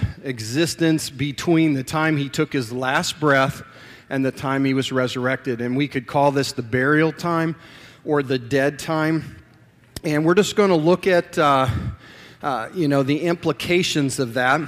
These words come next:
We're gonna be jumping back and forth between Matthew twenty-seven, Luke twenty-three, and John nineteen. Now, John nineteen is not on your outline, so if you wanna write that in at the top, it, it will come up.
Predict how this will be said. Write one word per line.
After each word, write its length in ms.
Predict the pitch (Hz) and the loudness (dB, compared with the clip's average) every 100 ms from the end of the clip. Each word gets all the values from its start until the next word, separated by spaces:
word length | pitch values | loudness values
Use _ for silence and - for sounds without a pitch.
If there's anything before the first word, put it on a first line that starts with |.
| - - - - - - | -8 -12 -16 -20 -20 -2
We're 140 | 170 | 2
gonna 140 | 190 190 | 4 2
be 120 | 165 | 0
jumping 460 | 131 170 185 208 165 | 0 0 2 0 2
back 260 | 160 170 | 2 2
and 140 | 180 160 | -2 0
forth 340 | 160 160 - | 2 2 0
between 380 | 147 156 147 131 | -4 0 2 2
Matthew 360 | 139 160 185 | 2 0 -2
twenty-seven, 960 | 180 180 180 185 - 156 135 135 139 135 | -4 0 2 2 2 0 2 2 0 4
Luke 220 | 156 156 | 2 2
twenty-three, 880 | - 170 175 170 - 156 147 147 135 - - - - | 0 0 2 0 -4 0 2 0 -2 -12 -20 -12 -4
and 160 | 135 | -2
John 400 | 120 147 147 143 | 0 0 2 0
nineteen. 540 | 147 143 143 - 156 131 | 0 -2 -4 -4 -2 -2
Now, 100 | 127 | -2
John 280 | 135 151 151 | 0 2 2
nineteen 440 | 156 151 170 156 | 2 0 0 0
is 160 | 131 139 | 0 0
not 240 | 139 156 | 2 2
on 120 | 151 | 2
your 160 | 143 139 | 2 4
outline, 520 | 143 127 123 127 123 | 2 2 0 -2 -2
so 160 | - 123 | -2 -2
if 120 | - | -2
you 80 | 127 | 0
wanna 200 | 135 123 | 0 0
write 320 | 135 135 131 | 0 0 0
that 240 | 131 131 | 0 2
in 120 | 131 | 0
at 120 | 131 117 | -2 -4
the 100 | 120 | -12
top, 480 | - 135 120 117 | -4 -2 -2 -4
it, 100 | 120 - | -8 -8
it 180 | 127 120 | -8 -8
will 120 | 117 | -10
come 280 | - 120 117 | -6 -4 -4
up. 140 | 110 | -4